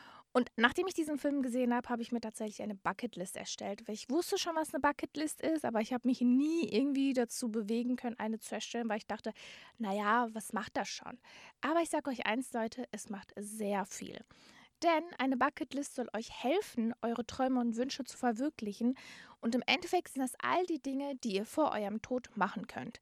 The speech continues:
Was genau ist jetzt diese Bucketlist und wie genau erstellt man das? Also das Coole an einer Bucketlist ist, es gibt nicht eine Regel, wie so eine Bucketlist aussehen soll.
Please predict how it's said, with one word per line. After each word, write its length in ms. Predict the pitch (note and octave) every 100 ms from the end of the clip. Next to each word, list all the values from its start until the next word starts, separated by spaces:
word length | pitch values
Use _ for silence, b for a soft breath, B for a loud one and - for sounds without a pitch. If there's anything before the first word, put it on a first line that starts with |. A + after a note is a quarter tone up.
| B B B B B B B B B B _ _
Was 400 | G3 G3+ G#4+ -
genau 280 | - G#4+ G#4+ -
ist 160 | -
jetzt 180 | A4 -
diese 160 | G4+ F#4+
Bucketlist 800 | F#4 - G4+ - E4+ G4 F#4+ -
und 200 | E4+ E4
wie 100 | E4+
genau 220 | F4 D#4+
erstellt 600 | - D4 - - A3 A3
man 200 | G#3 F#3+
das? 160 | F3+ -
Also 200 | A#3 C#4+
das 180 | D#4+ -
Coole 220 | - G#4+ A#4+ G#4
an 80 | D4+
einer 160 | D#4+
Bucketlist 680 | C4 D#4+ - F4 - D#4+ -
ist, 220 | A#3 D4 -
es 180 | A#3+
gibt 220 | - - E4
nicht 260 | D#4 - - _
eine 480 | G#3+ D4 E4 D#4+ C4
Regel, 720 | A#3 C#4 D4+ A3+ G#3 G3+ G3 _
wie 260 | G#3 A3+
so 200 | A3 A#3
eine 200 | - A#3
Bucketlist 640 | G#3+ G3+ - C4 A#3 - -
aussehen 600 | F#3 G3 A#3+ - F3+ E3
soll. 260 | - -